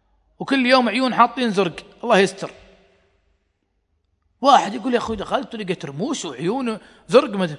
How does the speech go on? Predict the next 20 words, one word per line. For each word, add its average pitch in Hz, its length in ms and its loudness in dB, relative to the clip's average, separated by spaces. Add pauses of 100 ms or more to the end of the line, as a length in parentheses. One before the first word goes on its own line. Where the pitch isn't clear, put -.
(360)
إيش - 140 -12
فيه، 202 180 -2 (320)
بسم 196 140 -4
الله 165 160 -2
عليه، 143 160 -6
عسى 156 160 -4
مو 220 120 -2
جايك 196 220 0
شيء 185 200 -4
مس 185 320 -4
ولا 160 180 -4
يبغى 160 180 -2
لك 175 180 -6
قراية". 156 340 -4 (460)
قالت: - 140 -2
"والله 214 180 2
ما 208 100 2
تعرفون 202 360 -4
الجمال". 170 540 0
جمال 120 460 0